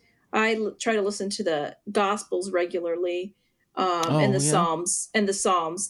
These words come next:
Speaker 1: so I can keep my eyes on Jesus. Doesn't mean I don't read the rest, but that's part of my regular,
Speaker 2: <laughs>
Speaker 1: I listen
Speaker 2: Yeah.
Speaker 1: to 'em on the, on, um,
Speaker 2: Yeah.
Speaker 1: online, on audio.
Speaker 2: That's great. That's great.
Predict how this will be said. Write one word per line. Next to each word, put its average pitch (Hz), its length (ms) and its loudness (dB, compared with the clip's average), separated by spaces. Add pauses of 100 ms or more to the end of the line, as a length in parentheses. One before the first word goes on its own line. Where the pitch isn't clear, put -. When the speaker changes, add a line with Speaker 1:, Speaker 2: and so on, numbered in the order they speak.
Speaker 1:
so - 280 -2
I 196 80 2
can 196 240 -6 (140)
keep 214 220 -2
my 185 320 0
eyes 202 320 -4 (180)
on 185 200 0
Jesus. 185 760 -4 (580)
Doesn't 269 220 4
mean 262 120 4
I 240 60 2
don't 240 140 0
read 233 160 0
the 214 100 2
rest, 208 320 0
but 214 120 -2
that's 202 180 0
part 208 220 -2
of 196 80 -2
my 175 120 0
regular, 185 640 2
Speaker 2:
<laughs> - 40 -4
Speaker 1:
I 214 100 2
listen 220 340 4
Speaker 2:
Yeah. 107 60 0
Speaker 1:
to 190 160 -2
'em 185 240 -6
on 190 320 0
the, 175 260 0 (380)
on, 190 260 2
um, 165 160 0
Speaker 2:
Yeah. 190 120 -4 (120)
Speaker 1:
online, 185 500 2
on 175 120 0
audio. 170 500 -2 (840)
Speaker 2:
That's - 200 2
great. 156 440 0 (1120)
That's - 180 -10
great. 123 360 0